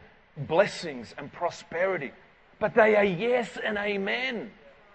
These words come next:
They are yes and amen in Christ. And how do you get it? Man, I know if, when I'm expectant, and I'm just having this bike, this trials bike that I first saw in nineteen seventy-four, turn up at my local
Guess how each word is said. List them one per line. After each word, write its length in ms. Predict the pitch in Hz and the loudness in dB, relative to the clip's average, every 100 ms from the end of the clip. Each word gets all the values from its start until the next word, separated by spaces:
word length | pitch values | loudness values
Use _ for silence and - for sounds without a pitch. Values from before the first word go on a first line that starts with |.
| - _ - | -20 _ 4
They 160 | 233 220 | 8 8
are 40 | |
yes 440 | 214 233 254 226 | 8 6 4 4
and 160 | 262 214 | 0 0
amen 420 | 208 202 226 220 | 2 2 0 -2
in 100 | 180 | -4
Christ. 520 | 147 214 220 185 - - - - | 2 4 4 2 -4 -16 -10 -2
And 100 | 214 | 0
how 220 | 226 285 | 6 6
do 60 | 285 | 6
you 100 | 226 | 2
get 240 | 220 277 | 0 0
it? 160 | 214 - - _ _ | 0 -2 -12 _ _
Man, 140 | 226 208 | -2 0
I 140 | 233 | 0
know 220 | 254 190 | 2 2
if, 100 | 156 | 2
when 220 | 170 165 160 | 0 -2 0
I'm 180 | 214 | 0
expectant, 640 | 220 - - 143 - 160 - - _ _ - | -2 -4 0 0 0 -8 -10 -18 _ _ -2
and 100 | 170 | 0
I'm 160 | 208 202 | 0 -2
just 180 | 156 - | -10 -4
having 360 | 151 131 131 - - - | -2 0 -4 -10 -14 -6
this 180 | 139 - | -6 -6
bike, 420 | 120 143 151 139 - - _ _ _ _ _ - | -2 4 4 2 -6 -20 _ _ _ _ _ -10
this 140 | 123 | -10
trials 480 | - 151 160 175 - | -2 2 4 4 0
bike 300 | 123 110 110 - - - | -4 -4 -4 -10 -10 -2
that 80 | |
I 60 | 123 | -2
first 420 | - 151 147 - | 0 0 0 -4
saw 340 | 156 151 117 110 - - _ _ | -4 -2 -2 -4 -12 -20 _ _
in 140 | 113 110 | -8 -4
nineteen 320 | 143 143 135 | -2 -4 -6
seventy-four, 880 | - 147 135 131 - 156 139 113 110 - - - _ - | -2 -2 -2 -8 -4 -2 0 -2 -6 -18 -20 -20 _ -2
turn 240 | 156 156 | 0 2
up 160 | 139 143 | 0 0
at 100 | 135 | 0
my 140 | 127 | 2
local 480 | 123 143 143 127 | 4 2 0 -6